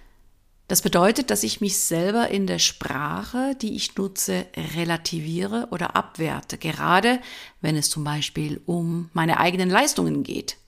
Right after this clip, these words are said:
Ja, angenommen, wir sind im Mitarbeitergespräch, im Jahresgespräch und mein Gegenüber fragt mich: "Ja, was hast du denn so alles geleistet oder was sind deine Stärken?" Und ich würde das so formulieren:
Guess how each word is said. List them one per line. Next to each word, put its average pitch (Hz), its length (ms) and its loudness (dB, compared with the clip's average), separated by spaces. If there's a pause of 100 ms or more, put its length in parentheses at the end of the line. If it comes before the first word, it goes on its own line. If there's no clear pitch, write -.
(200)
Ja, 220 140 2
angenommen, 202 560 2
wir 156 80 0
sind 156 240 -2
im 127 400 -8
Mitarbeitergespräch, 190 1200 2 (840)
im 156 180 -2
Jahresgespräch 165 1300 0 (560)
und 285 460 2
mein 165 120 -2
Gegenüber 170 420 0
fragt 151 440 -2
mich: 160 180 -4
"Ja, 160 220 -4
was - 160 -4
hast - 180 -4
du 151 40 -12
denn 147 160 -6
so 131 100 -6
alles - 240 -10
geleistet 220 540 2
oder 143 360 -6 (240)
was - 140 -4
sind 147 160 -4
deine 127 180 -8
Stärken?" 208 760 2 (680)
Und 185 160 0
ich 185 180 0
würde 190 180 2
das - 440 -2
so 185 240 6
formulieren: 160 720 0